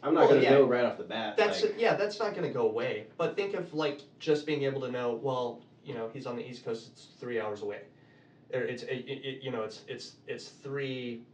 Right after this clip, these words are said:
Speaker 2: the difference is three hours in the
Speaker 1: Mm-hmm.
Speaker 2: business hours, right? One, like, big thing that I saw come up in some of the articles I read, uh, you know, particularly on Forbes was talking about it. Uh, this article on Forbes, I think that was this one,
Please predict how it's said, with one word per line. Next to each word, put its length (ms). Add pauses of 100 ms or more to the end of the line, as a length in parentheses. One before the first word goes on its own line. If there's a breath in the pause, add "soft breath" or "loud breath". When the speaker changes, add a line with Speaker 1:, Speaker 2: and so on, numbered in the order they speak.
(260)
Speaker 2:
the 80
difference 400
is 80
three 300
hours 400
in 100
the 60
Speaker 1:
Mm-hmm. 100
Speaker 2:
business 340
hours, 380 (580)
right? 300 (480)
One, 420 (140)
like, 400
big 260
thing 200
that 100
I 80
saw 240
come 220
up 180
in 80
some 160
of 60
the 60
articles 380
I 60
read, 400 (540 soft breath)
uh, 300 (100)
you 120
know, 60 (100)
particularly 560
on 120 (160)
Forbes 400
was 180
talking 360
about 240
it. 220
Uh, 340
this 200
article 280
on 120 (140)
Forbes, 560 (160)
I 40 (120)
think 220
that 200
was 140
this 200
one, 280